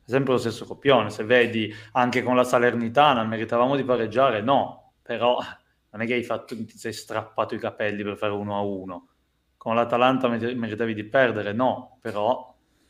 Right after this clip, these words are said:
uno a due, è sempre lo stesso copione. E il risultato di questa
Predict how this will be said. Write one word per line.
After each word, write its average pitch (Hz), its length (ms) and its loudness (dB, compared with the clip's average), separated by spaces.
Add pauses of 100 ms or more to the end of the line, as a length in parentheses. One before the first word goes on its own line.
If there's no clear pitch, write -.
(120)
uno 110 280 -4
a 101 40 -6
due, 107 360 -2
è 107 80 -8
sempre 180 240 0
lo 131 60 2
stesso 107 240 -6
copione. 110 560 0 (560)
E 156 240 8
il 123 220 2
risultato 131 640 6
di 113 100 0
questa 127 840 0